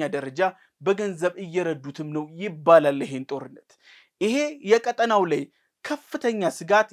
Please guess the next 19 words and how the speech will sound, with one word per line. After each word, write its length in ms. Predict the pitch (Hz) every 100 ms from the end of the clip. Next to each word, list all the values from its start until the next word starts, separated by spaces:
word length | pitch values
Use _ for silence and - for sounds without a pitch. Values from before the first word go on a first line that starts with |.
| 202
ይዞ 200 | 208 226 247
እየመጣ 360 | 214 233 226 233
ይገኛል። 460 | 220 170 139 131 120 _ _ _ _ _ _ -
የሱዳን 640 | 165 254 254 277 285 302 294 269 _ -
አብዮት 480 | 254 240 226 160 - -
ከፈነዳ 540 | 240 - 277 262 180 170
በኋላ፣ 300 | 143 139 127 127
የሱዳን 460 | 147 202 240 277 269
መንግስትን 560 | 247 240 214 202 - 165
ከገረሰሰ 600 | 160 220 262 269 - 185 147
በኋላ 340 | 143 131 127 127 - - -
በሁለቱ 540 | 147 233 262 277 320 226
ጄኔራሎች 640 | 226 247 240 214 156 - - _
በአብዱል 460 | 147 240 233 240 254
ፈታህ 380 | 262 262 294 294 -
አልቡርሃን 560 | 247 254 247 240 190 135 - - -
እንዲሁም 420 | 220 233 269 180 - _
በመሐመድ 600 | 151 233 240 - 269 277 -
ሐምዳን 480 | - 285 262 247